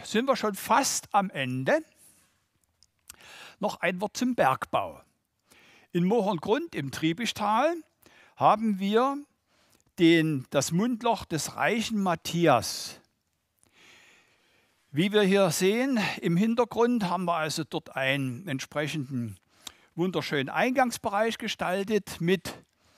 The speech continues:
einem Gitter davor, weil dahinter steht Wasser drin. Da kann man also diese,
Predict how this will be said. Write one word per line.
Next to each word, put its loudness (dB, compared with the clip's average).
einem 0
Gitter 0
davor, -2
weil 0
dahinter 0
steht -4
Wasser 0
drin. -8
Da -10
kann 0
man -2
also -2
diese, 0